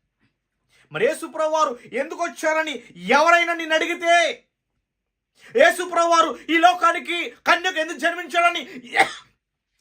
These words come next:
ఎవరైనా మిమ్మల్ని అడిగితే మనం చెప్పగలిగే మాట ఏంటో తెలుసా? ఆయన సెంటర్ పాయింట్గా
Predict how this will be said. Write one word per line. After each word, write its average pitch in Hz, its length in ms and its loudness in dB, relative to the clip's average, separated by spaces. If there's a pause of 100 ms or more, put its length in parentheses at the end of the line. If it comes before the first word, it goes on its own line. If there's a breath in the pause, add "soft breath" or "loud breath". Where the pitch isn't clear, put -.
(240)
ఎవరైనా 311 400 0
మిమ్మల్ని 285 300 -2
అడిగితే 330 680 0 (840)
మనం 233 120 -10
చెప్పగలిగే 285 640 -4
మాట 269 220 0
ఏంటో 262 100 -10
తెలుసా? 247 480 -2 (760)
ఆయన 127 640 -10 (320)
సెంటర్ 233 720 -6 (100)
పాయింట్గా 165 460 -4